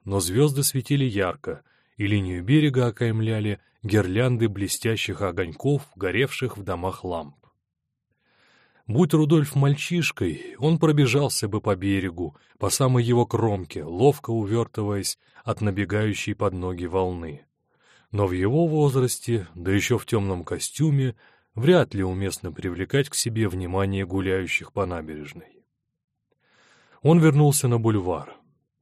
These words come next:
вошел в ярко освещенное кафе и сел так, чтобы видеть фланирующих по мостовой мужчин и женщин, которые, завершив рабочий день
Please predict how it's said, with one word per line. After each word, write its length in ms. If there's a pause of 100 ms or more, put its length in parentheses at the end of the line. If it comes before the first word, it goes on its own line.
(100)
вошел 340
в 60
ярко 400
освещенное 680
кафе 520 (340)
и 300 (640)
сел 360
так, 280
чтобы 320
видеть 460 (200)
фланирующих 800
по 100
мостовой 480
мужчин 480
и 40
женщин, 600 (380)
которые, 420
завершив 500
рабочий 500
день 380